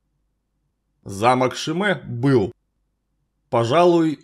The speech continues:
неосведомлённый человек больше ничего сказать о нём и не сумеет, он был и всё. Как водится, в ёмком был, крылись его достоинства, человеку постороннему мало очевидные.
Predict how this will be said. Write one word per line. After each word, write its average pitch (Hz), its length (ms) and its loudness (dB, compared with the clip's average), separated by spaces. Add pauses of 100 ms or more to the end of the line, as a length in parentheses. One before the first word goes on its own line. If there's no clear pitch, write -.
(140)
неосведомлённый 143 1080 -2
человек 156 460 -2
больше 165 520 -2
ничего 156 440 -2
сказать 180 360 -4
о 151 60 -2
нём 170 240 2
и - 20 -2
не 175 80 0
сумеет, 180 600 4
он 107 180 -2
был 117 300 2
и - 180 -10
всё. - 420 0 (480)
Как 135 180 -10
водится, 104 840 -4
в 101 80 -12
ёмком 98 560 -4
был, 190 500 2
крылись 165 400 2
его 107 200 -4
достоинства, 113 680 -4 (120)
человеку 101 340 -8
постороннему 107 600 -6
мало 127 240 0
очевидные. 98 540 -8